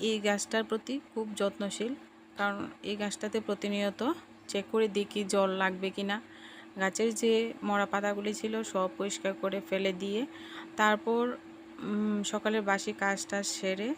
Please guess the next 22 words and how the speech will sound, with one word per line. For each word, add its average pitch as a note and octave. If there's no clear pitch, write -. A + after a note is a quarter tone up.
চাটা F#3+
খেয়ে F#3+
বাজার A#3
থেকে B3+
আজকে B3+
কেচকি A3
মাছ A#3+
নিয়ে G#3+
এসছে, G#3
তো G#3+
কেচকি G#3+
মাছ A3+
দিয়ে A#3
আজকে G3
তরকারি G3+
রান্না G3+
করব। G3+
আর A3
রেসিপিটা G#3
বন্ধুরা A3
পুরোটা G#3+
দেখো, G3+